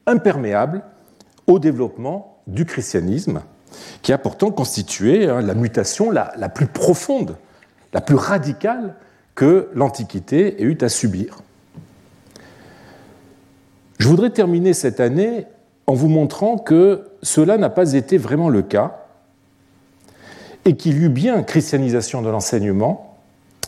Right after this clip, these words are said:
mais inégalement effective selon les niveaux, selon les milieux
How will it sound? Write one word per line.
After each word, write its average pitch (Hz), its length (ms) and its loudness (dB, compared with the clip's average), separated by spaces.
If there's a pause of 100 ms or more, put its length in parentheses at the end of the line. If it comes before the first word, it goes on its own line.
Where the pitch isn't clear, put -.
(140)
mais 180 340 4 (640)
inégalement 180 800 2
effective 151 800 -2 (440)
selon 196 420 4
les 160 160 4
niveaux, 131 500 0 (920)
selon 180 340 2
les 190 160 4
milieux 147 440 4